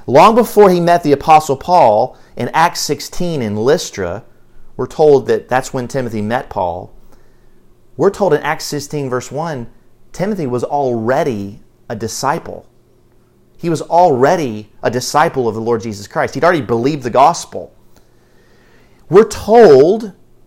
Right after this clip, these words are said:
that he had two other key disciplers in his life. There were two others who taught Timothy, who instructed Timothy, who discipled Timothy in the gospel. There were two other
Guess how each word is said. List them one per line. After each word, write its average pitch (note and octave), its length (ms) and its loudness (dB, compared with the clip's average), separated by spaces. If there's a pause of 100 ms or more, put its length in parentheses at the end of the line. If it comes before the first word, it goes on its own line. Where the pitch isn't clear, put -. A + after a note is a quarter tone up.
that D#3+ 120 4
he F3 120 -4
had E3+ 300 0
two A#3 320 0
other D3 600 0 (360)
key F3 400 -6
disciplers C#3+ 840 -4
in A#2+ 140 -10
his A2+ 180 -10
life. G2 480 -6 (840)
There E3 120 2
were D#3+ 140 4
two C4+ 480 -2
others C#3+ 800 2 (320)
who F#3 120 -2
taught G3+ 480 -4
Timothy, G2 600 -12 (600)
who E3+ 160 -4
instructed E3 720 -4
Timothy, G2 500 -12
who D3+ 180 -8
discipled D#3 640 -4
Timothy G#2 500 -10
in A2+ 120 -12
the B2 80 -12
gospel. B2 640 -6 (400)
There D3 100 2
were D3+ 80 2
two A3 360 -4
other D#3+ 540 2